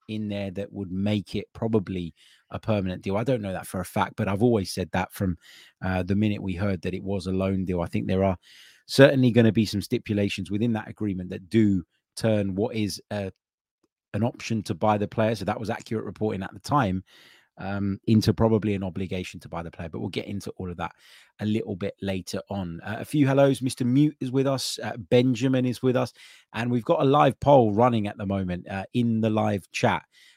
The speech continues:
um, which I'll just fill you guys in on in terms of what that poll is about. And then what we'll do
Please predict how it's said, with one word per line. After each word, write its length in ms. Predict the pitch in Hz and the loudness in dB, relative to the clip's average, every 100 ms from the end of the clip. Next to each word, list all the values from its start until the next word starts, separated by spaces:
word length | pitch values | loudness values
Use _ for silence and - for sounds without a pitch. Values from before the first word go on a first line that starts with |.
| _ | _
um, 260 | 101 101 - | -6 -6 -4
which 140 | 107 | -2
I'll 100 | 123 | 0
just 280 | 117 139 - | 2 0 2
fill 200 | 143 135 | 4 4
you 240 | 120 120 110 | 4 2 2
guys 360 | 117 110 101 | 4 2 2
in 160 | 117 107 | 0 0
on 260 | 95 85 85 _ _ - | -4 -8 -14 _ _ -12
in 100 | 95 | -4
terms 260 | 117 104 | 0 0
of 120 | 98 90 | -2 0
what 180 | 120 | -2
that 200 | 104 98 | -2 -8
poll 340 | - 113 98 95 - | -2 0 0 -2 -6
is 160 | 98 | -2
about. 420 | 98 85 117 95 85 | -4 2 2 2 0
And 140 | 104 | -2
then 140 | 117 110 | 0 0
what 140 | - | 0
we'll 140 | 107 | -2
do 380 | 95 120 98 90 | -2 0 0 -2